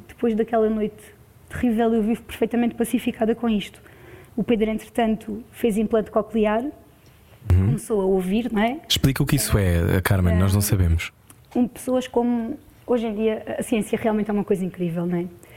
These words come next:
Speaker 1: E o implante coclear é uma coisa que nós temos que é, se calhar, o mais próximo do milagre, porque a surdez, existindo algumas condições,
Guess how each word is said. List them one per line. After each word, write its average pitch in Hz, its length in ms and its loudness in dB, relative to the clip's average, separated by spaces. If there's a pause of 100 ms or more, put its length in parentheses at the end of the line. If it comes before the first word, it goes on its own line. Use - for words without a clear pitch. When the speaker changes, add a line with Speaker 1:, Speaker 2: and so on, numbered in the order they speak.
(300)
Speaker 1:
E 214 60 2
o - 20 4
implante 220 300 0
coclear 214 500 0
é 208 60 0
uma 202 140 -2
coisa 208 240 -2
que 220 80 -4
nós 208 160 -2
temos 214 260 -4
que - 100 -10
é, 196 200 -4
se - 80 -14
calhar, 196 260 -2 (480)
o 233 60 -2
mais 226 180 0
próximo 220 380 0
do 214 40 2
milagre, 208 380 0
porque - 180 -10
a 226 60 0
surdez, 202 500 0 (460)
existindo 226 400 0
algumas 220 340 2
condições, 214 800 -2